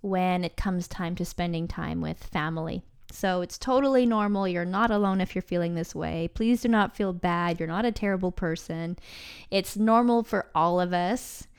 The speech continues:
And I absolutely do have three spiritual tips for keeping your energy up when spending time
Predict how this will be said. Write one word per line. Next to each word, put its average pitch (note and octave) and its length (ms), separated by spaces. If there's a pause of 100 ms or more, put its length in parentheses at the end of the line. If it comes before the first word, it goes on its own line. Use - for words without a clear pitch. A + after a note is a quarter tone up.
(280)
And F#3+ 200
I F#3+ 200
absolutely G#3 680
do F#3+ 300
have F3 420
three A3+ 920
spiritual G3+ 760
tips - 680 (420)
for G#3 160
keeping C#4+ 440
your B3 160
energy F#3+ 480
up - 360 (100)
when F3 560
spending F3 540
time E3 600